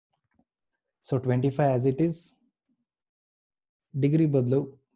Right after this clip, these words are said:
pi by one eighty radian ಅಂತ ಫಾರ್ಮುಲಾ ಇದೆ. So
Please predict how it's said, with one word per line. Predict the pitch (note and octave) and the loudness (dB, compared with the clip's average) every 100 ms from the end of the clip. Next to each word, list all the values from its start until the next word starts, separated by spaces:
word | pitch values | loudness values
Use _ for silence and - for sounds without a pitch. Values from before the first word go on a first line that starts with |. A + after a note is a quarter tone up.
| _ C3 | _ 0
pi | C3+ C#3 | 2 2
by | C3+ C3 | 2 2
one | B2+ | -2
eighty | C3 D3 D3+ - _ - C3+ | -2 -2 -6 -8 _ 0 4
radian | C#3+ D3+ C#3 | 4 4 2
ಅಂತ | A#2+ A#2 - | 0 -4 -2
ಫಾರ್ಮುಲಾ | B2+ B2+ A#2+ | -2 0 -2
ಇದೆ. | A#2+ C#3+ - _ _ _ | -2 -6 -10 _ _ _
So | - | -2